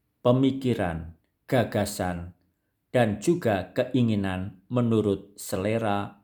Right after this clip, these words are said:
maksud, kepentingan dirinya sendiri belaka. Lalu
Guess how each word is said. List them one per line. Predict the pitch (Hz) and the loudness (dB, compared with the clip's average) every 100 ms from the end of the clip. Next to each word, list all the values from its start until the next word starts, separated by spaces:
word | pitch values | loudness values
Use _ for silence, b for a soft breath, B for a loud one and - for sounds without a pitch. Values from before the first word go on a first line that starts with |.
| - | -6
maksud, | 104 98 - - 95 - _ _ | -4 -4 -6 -6 -6 -8 _ _
kepentingan | 107 101 - - 98 87 90 107 90 85 85 82 _ | -2 -2 -6 -4 -2 -4 -4 -4 -2 -4 -6 -12 _
dirinya | 113 101 92 90 82 78 - | -2 0 0 -2 -4 -8 -12
sendiri | - 95 87 85 82 82 - | -6 -6 -6 -8 -8 -10 -12
belaka. | 92 80 76 - 78 - _ _ _ _ _ _ _ _ _ _ _ _ _ _ _ _ _ _ _ _ _ _ _ _ _ - | -10 -10 -10 -16 -16 -18 _ _ _ _ _ _ _ _ _ _ _ _ _ _ _ _ _ _ _ _ _ _ _ _ _ 0
Lalu | 113 127 | 2 4